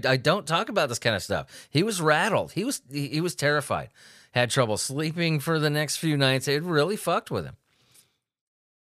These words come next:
He said, "I just had this awareness that I was, <clears throat> that I was in hell."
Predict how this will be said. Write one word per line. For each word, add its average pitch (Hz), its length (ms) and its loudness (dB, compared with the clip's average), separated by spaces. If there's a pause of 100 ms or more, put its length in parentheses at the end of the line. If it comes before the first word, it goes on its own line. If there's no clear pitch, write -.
(280)
He 147 280 2
said, 143 300 2
"I 127 120 6
just 135 240 0
had 131 180 2
this 143 180 0
awareness 135 640 2
that 117 160 2
I 110 160 4
was, 104 300 -2 (380)
<clears throat> - 380 -20
that 147 480 0
I 135 60 4
was 147 160 2
in 156 80 2
hell." 151 380 2